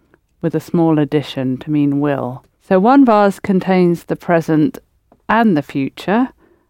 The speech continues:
and the other vase, the past. Let's look at the vase with the present future verbs in. We have the stems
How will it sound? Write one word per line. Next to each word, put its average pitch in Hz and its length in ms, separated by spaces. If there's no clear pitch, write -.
and 151 100
the 147 80
other 185 220
vase, 160 600
the 170 100
past. - 680
Let's 226 280
look 254 280
at 226 220
the 185 80
vase 185 400
with 175 120
the 170 60
present 170 640
future 147 480
verbs 135 480
in. 113 320
We 185 140
have 220 460
the 196 100
stems 170 1040